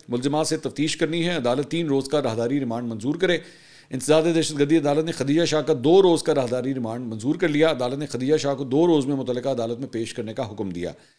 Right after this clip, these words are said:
लाहौर हाई कोर्ट में खदीजा शाह केस की समात हुई। आईजी पंजाब अदालत में पेश हुए। जस्टिस अली बाकर नजफी ने सवाल किया कि जी ढाई बजे उनको बुलाया हुआ था कि जी खदीजा शाह किधर है, तो आईजी पंजाब ने जवाब दिया जी खदीजा शाह को तो, अ,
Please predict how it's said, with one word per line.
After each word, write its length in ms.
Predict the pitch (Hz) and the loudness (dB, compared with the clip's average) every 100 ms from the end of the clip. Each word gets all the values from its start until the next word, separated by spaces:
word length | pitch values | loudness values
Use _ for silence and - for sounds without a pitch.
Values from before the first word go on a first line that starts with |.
| _ _ _ 117 | _ _ _ 0
लाहौर 240 | 127 170 | 4 4
हाई 140 | 160 160 | 4 4
कोर्ट 240 | 190 170 | 4 2
में 100 | 185 | 0
खदीजा 280 | 160 165 180 | 0 2 2
शाह 160 | 165 | 2
केस 220 | 165 160 - | 0 0 -2
की 100 | 170 | -4
समात 420 | 139 131 156 156 | -2 2 2 2
हुई। 300 | 185 190 - _ - | 0 0 -6 _ -2
आईजी 220 | 135 156 180 | 0 2 2
पंजाब 360 | 170 147 151 | 2 2 2
अदालत 260 | 139 139 139 | 2 2 0
में 140 | 131 | -2
पेश 260 | 147 175 175 | 0 0 2
हुए। 200 | 180 175 | 2 2
जस्टिस 360 | 143 139 147 | 2 -2 -4
अली 140 | 143 139 | -2 0
बाकर 280 | 127 127 147 | 0 0 -4
नजफी 220 | 139 147 | -4 -4
ने 100 | 143 | -4
सवाल 280 | 131 131 139 | 0 0 0
किया 260 | 156 147 | 2 2
कि 160 | 147 143 | 2 0
जी 220 | 156 156 - - - | 0 -2 -8 -20 -4
ढाई 180 | 127 160 | 2 4
बजे 180 | 165 160 | 4 2
उनको 160 | 143 | 0
बुलाया 240 | 139 101 98 | -2 0 0
हुआ 100 | 95 | -2
था 220 | 92 - - - - | -6 -14 -18 -20 -6
कि 80 | 143 | 0
जी 80 | 170 | 2
खदीजा 320 | 160 156 190 | 4 4 4
शाह 140 | 185 196 | 4 2
किधर 240 | 175 180 | 2 2
है, 80 | 180 180 - _ - | 0 -4 -20 _ -2
तो 60 | |
आईजी 240 | 143 147 165 | 2 2 2
पंजाब 340 | 160 151 151 | 2 4 4
ने 80 | 170 | 2
जवाब 260 | 143 139 139 | 2 2 2
दिया 140 | 156 | 0
जी 80 | 156 | 0
खदीजा 300 | 156 139 170 | -2 0 0
शाह 100 | 170 | -2
को 80 | 156 | -2
तो, 100 | |
अ, 120 | 151 | -6